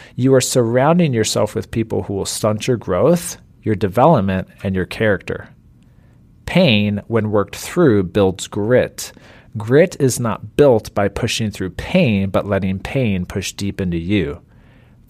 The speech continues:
This is extremely contrary to what we typically hear in society for leaders, but if we can build our tolerance for pain, you will open the window to growth.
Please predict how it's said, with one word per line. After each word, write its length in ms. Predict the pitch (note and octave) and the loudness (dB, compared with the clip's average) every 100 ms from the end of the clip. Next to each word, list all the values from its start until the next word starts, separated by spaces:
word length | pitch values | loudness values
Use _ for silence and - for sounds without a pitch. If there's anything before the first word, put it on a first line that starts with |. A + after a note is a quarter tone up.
| _ - | _ 0
This 200 | D3+ - | 2 2
is 120 | C3 | 0
extremely 640 | B2 - - F3 G3 F#3 | 0 -2 2 4 6 4
contrary 680 | - - A2+ B2+ - D#3 D#3+ | 2 -2 -2 -2 0 0 0
to 160 | D#3 B2+ | 0 -2
what 260 | A2+ A2 G#2 | 2 0 0
we 80 | |
typically 540 | A2 - B2 B2 A2+ G2+ | -4 -4 -4 -4 -2 -4
hear 400 | - A2 G#2+ G#2+ - - - | -2 0 0 -2 -8 -16 0
in 160 | D#3+ E3+ | 2 2
society 600 | D#3+ - A#2+ A2+ A#2+ A2+ | 2 2 2 4 2 0
for 220 | - G#2+ | -2 -2
leaders, 560 | G2 A2 F#2 F2 - - - - - | 0 -2 -2 -4 -6 -12 -18 -10 -2
but 100 | B2 | 0
if 140 | - | 2
we 80 | D#3+ | 0
can 220 | D#3+ A2+ | 2 0
build 340 | G#2+ C3+ F3+ C3 | 4 4 4 2
our 120 | A#2+ | -2
tolerance 480 | - A#2 B2 B2 - | 0 0 2 0 -2
for 100 | G#2+ | -6
pain, 640 | - - B2+ G2+ G2 - | -6 -4 -2 -2 -4 -4
you 140 | A#2 | -2
will 140 | A2+ - | 0 0
open 360 | B2 B2+ C3+ A2+ | 0 0 0 0
the 100 | G2 | 0
window 320 | G2 G2 F#2+ | -2 -2 -2
to 160 | - | -4
growth. 520 | F2 F#2+ F2+ D2 - | -8 -2 -2 -4 -10